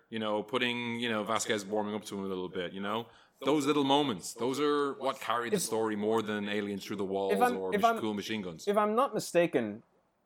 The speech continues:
Speaker 2: I, 'cause I think that, uh, at the time, when, uh, Cameron was, uh, writing this, I think he also got the gig to write First Blood two.
Speaker 1: Wow.
Speaker 2: And I think that he, uh, I mean, I'm, I'm,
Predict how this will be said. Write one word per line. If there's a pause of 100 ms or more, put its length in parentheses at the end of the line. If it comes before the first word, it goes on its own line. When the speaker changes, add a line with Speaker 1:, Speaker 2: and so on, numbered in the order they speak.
(440)
Speaker 2:
I,
'cause
I
think
that,
uh, (280)
at
the
time, (1120)
when,
uh, (720)
Cameron
was,
uh,
writing
this,
I
think
he
also
got
the
gig
to
write (280)
First
Blood
two. (920)
Speaker 1:
Wow.
Speaker 2:
And
I
think
that
he,
uh,
I
mean,
I'm,
I'm,